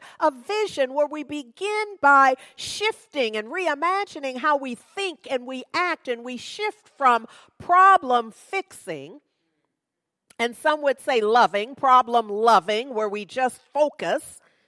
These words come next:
totally on the problem and instead shift it to possibility creating. Where something's up, we're looking for not how wrong is it and how much of an expert can I be on how wrong it is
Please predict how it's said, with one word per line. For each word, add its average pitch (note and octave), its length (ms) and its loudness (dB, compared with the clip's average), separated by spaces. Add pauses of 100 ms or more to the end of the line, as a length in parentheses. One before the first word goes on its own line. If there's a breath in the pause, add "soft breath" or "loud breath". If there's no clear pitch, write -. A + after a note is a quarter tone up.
(160)
totally C4+ 460 0
on A3 220 -2
the F#3+ 80 -6
problem D4 640 0 (240 loud breath)
and A#3+ 160 0
instead D4+ 640 4
shift - 560 -10
it B3 180 -4
to C#4 180 -14
possibility A#3 1200 -4
creating. C3+ 640 -16 (1120)
Where G3 200 -6
something's B3+ 580 -6
up, C4+ 240 4
we're A3+ 220 -2
looking A#3 420 -6
for G3+ 340 -2 (200 soft breath)
not B3 280 2
how A#3 220 6
wrong B3 440 0
is F#3+ 200 2
it G#3+ 160 0
and G3 100 -6
how B3 200 -2
much A3+ 180 -6
of G3 140 -4
an F3+ 160 -6
expert G#3+ 480 -8
can G#3+ 160 -8
I F3+ 160 0
be D4+ 240 -4
on F3+ 180 -2
how F#3 180 -4
wrong D#3 380 -6
it C#3+ 100 -10
is F3+ 440 -6